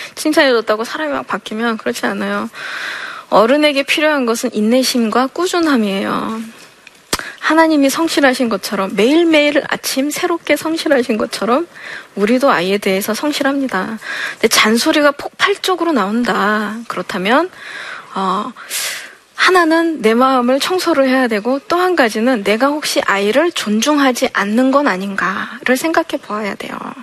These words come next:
강조하고 싶은 말은 물론 반복을 해요. 하지만 잔소리는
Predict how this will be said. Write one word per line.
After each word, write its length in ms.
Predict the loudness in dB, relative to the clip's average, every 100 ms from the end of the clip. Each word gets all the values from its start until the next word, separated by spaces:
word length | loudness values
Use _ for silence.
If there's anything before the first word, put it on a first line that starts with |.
| -20 -18 -14 -12 -10 -8 -10 -6 2
강조하고 680 | 4 4 4 4 4 2 0
싶은 300 | -4 -2 2
말은 280 | 2 2
물론 280 | 2 2 2
반복을 520 | 0 -4 -2 -2 -2
해요. 320 | -2 -2 -2 -4
하지만 400 | -4 0 4 4
잔소리는 720 | 2 -2 0 0 2 2 2